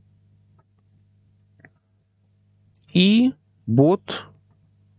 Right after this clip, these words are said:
ну, собственно, игрок, который сбежал из-за стола, из-за которого играл бот, он ничего не собрал. Он там накидывал немножко что-то, терял по,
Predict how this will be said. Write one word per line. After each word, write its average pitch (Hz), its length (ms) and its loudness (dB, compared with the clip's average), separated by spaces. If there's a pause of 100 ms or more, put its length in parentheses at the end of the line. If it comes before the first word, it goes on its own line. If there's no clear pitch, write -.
(220)
ну, 151 120 2
собственно, 95 520 0
игрок, 95 280 0
который 92 400 0
сбежал 92 560 0
из-за 92 160 -2
стола, 92 540 -2 (200)
из-за 101 180 0
которого - 460 0
играл 123 260 -2
бот, 226 240 -2
он 165 100 0
ничего 135 280 0
не 110 100 -2
собрал. - 500 -6 (2250)
Он 95 220 0
там - 140 -4
накидывал 220 580 0
немножко 202 540 0
что-то, 170 640 -2 (640)
терял 90 460 0 (180)
по, - 520 -6